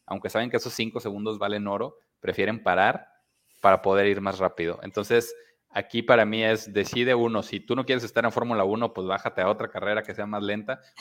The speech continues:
No, no todo es ir a tope, a toda velocidad. Hay personas que les genera mucho estrés, incluso biológicamente sufren muchísimo por querer someterse a niveles que no, que no toleran. Por otro lado es, esta pausa se vuelve súper importante.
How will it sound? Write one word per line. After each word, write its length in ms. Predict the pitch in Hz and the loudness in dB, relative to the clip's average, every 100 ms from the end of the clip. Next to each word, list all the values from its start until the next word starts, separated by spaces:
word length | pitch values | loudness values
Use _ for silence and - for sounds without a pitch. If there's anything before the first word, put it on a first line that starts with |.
| - | -8
No, 220 | 104 107 120 | 0 0 0
no 280 | 107 110 110 | 0 -2 2
todo 320 | 110 113 110 | 4 6 4
es 160 | 104 | 0
ir 140 | 117 110 | 2 2
a 120 | 104 | 2
tope, 300 | 104 101 113 | -2 -2 -2
a 80 | 101 | -2
toda 160 | 101 | 0
velocidad. 600 | 107 101 92 98 92 113 - | 0 -2 -4 -6 -4 -4 -6
Hay 120 | 95 | -6
personas 440 | - 101 107 107 | -2 -2 -2 -6
que 80 | - | -4
les 160 | 101 95 | -4 -2
genera 300 | 92 92 95 | -4 -2 -2
mucho 300 | 98 104 110 | -4 -14 -16
estrés, 420 | - 95 98 - | -10 -4 -4 -6
incluso 520 | 98 - 95 110 107 - _ _ | -14 -10 -4 0 0 -2 _ _
biológicamente 840 | 101 98 95 - 113 95 98 101 | 0 2 2 0 -6 -6 -6 -6
sufren 380 | 110 107 107 107 | -6 -6 -6 -4
muchísimo 580 | 101 95 95 - 110 110 | -4 -6 -8 -6 -8 -6
por 160 | 98 90 | -6 -6
querer 300 | 90 90 - | -4 -2 -2
someterse 640 | - 101 92 92 92 107 | -4 -4 -4 -4 -6 -6
a 20 | |
niveles 420 | 98 87 92 98 | -8 -4 -2 -2
que 120 | - | -6
no, 260 | 90 90 90 | -10 -8 -8
que 100 | 92 | -10
no 140 | 92 | -10
toleran. 480 | 95 101 92 98 135 - - _ _ - | -4 -2 2 2 0 -6 -20 _ _ 0
Por 120 | 101 | 2
otro 220 | 104 113 | 4 6
lado 320 | 110 104 104 | 8 10 8
es, 340 | 104 104 107 - _ _ _ | 8 6 2 -4 _ _ _
esta 460 | 110 104 117 110 | -2 2 4 6
pausa 340 | 110 110 113 113 | 8 6 6 0
se 120 | 107 | 0
vuelve 280 | 98 98 101 | 2 2 0
súper 300 | - 104 98 | -2 0 0
importante. 560 | 92 90 90 90 - | -2 -8 -8 -10 -10